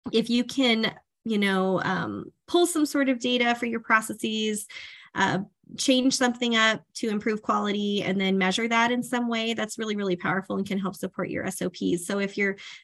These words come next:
noticing challenges around these cultures, um, I have lots of thoughts about, you know, <laughs> collecting data on this and doing it internally. And it doesn't have to be a big study per se. Um,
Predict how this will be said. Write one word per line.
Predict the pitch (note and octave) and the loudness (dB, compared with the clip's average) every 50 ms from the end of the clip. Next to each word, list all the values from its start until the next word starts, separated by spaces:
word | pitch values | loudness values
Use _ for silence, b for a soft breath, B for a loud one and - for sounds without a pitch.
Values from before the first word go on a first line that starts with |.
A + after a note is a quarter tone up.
| B - | B 4
noticing | B3 B3+ B3+ C#4+ - C#4+ B3 | 6 8 8 8 6 4 2
challenges | A#3+ - A3+ G#3 G#3 G#3 G#3 G#3 F#3+ G3 | 2 2 2 2 2 2 0 0 -2 0
around | F#3+ F#3 F3+ F3 | 0 0 0 2
these | E3+ F3+ F3+ | 0 0 -2
cultures, | - - F#3 F3 - - F3 D#3+ D#3+ E3 E3 E3 - - | -2 -2 -4 -2 -2 -2 -2 0 0 -2 -4 -6 -8 -4
um, | - F#3+ F#3 F3+ D#3+ D3 D#3 E3 E3+ - - _ _ _ _ _ _ - - _ _ _ _ _ - | -2 -2 0 0 0 -2 -2 -2 -4 -4 -8 _ _ _ _ _ _ -20 -20 _ _ _ _ _ -4
I | - | -4
have | G3+ G3 F#3 - | -2 -2 -2 -2
lots | F#3+ F#3 - | -2 -4 -2
of | - F#3 | -4 -6
thoughts | - - E3+ - - - | -4 -4 -4 -4 -4 -6
about, | - G#3 - - - - | -8 -8 -8 -8 -8 -8
you | - - | -10 -12
know, | - - - A#3 G#3+ G3 F#3+ | -10 -6 -4 -2 -2 0 0
<laughs> | A3 A3+ A3+ | -2 0 2
collecting | - B3+ A3+ A3+ A#3 A3 | 2 2 2 2 0 0
data | F#3+ F3 F#3+ | 2 2 2
on | F#3 F3+ F3+ | 2 0 0
this | G3 G3 G3+ | -2 -2 -2
and | G3 F#3+ | -2 0
doing | F#3 G3 F#3 F#3 F3+ | 0 0 0 0 2
it | F3 | 0
internally. | F3 F#3 - F#3 F3+ F3+ F3+ F#3 F#3 | 0 -2 -2 -2 -2 -2 0 -2 -2
And | G3 | -2
it | G3 | 0
doesn't | A3+ B3+ B3+ D4+ | 2 4 6 6
have | C#4+ C4 C4+ | 6 6 6
to | - B3 | 2 0
be | G#3+ A3+ G#3+ | 0 0 -2
a | G#3+ | -2
big | G3 - G3 G3 G3 G3 F#3+ G3 - B B B B B B B B B B | 0 0 0 2 2 2 2 0 -4 B B B B B B B B B B
study | - - - - - G#3+ G#3+ F3+ G3+ G#3+ A3 A3 A3+ | -10 -10 -4 0 2 4 4 4 2 0 0 -2 -2
per | A3 B3 A#3+ | -2 -2 -2
se. | A#3 - A#3 G#3+ G#3+ A3+ C4+ D#4 F4+ | 0 0 0 0 0 2 0 0 0
Um, | F#4 - A3+ G#3+ G3+ F#3+ F#3+ F#3+ F3 E3 | 2 2 2 2 2 2 2 0 0 -2